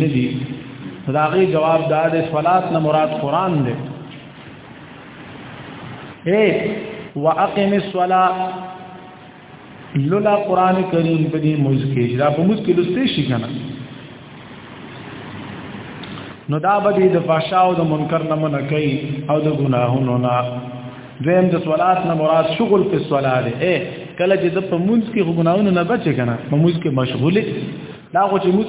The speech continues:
ختم شي، هغې نه وروسته به میسجونه کې، ها؟ تر موږ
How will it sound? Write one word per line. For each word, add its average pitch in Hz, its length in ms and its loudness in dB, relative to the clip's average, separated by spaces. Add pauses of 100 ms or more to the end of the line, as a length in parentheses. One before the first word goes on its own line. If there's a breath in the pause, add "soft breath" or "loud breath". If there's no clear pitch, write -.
ختم 240 300 2
شي، 226 80 0
هغې 214 160 2
نه 208 60 2
وروسته 240 280 -2
به 226 80 2
میسجونه 180 540 2
کې، 127 200 -2 (380)
ها؟ 190 160 2 (1120)
تر 151 140 0
موږ 220 180 4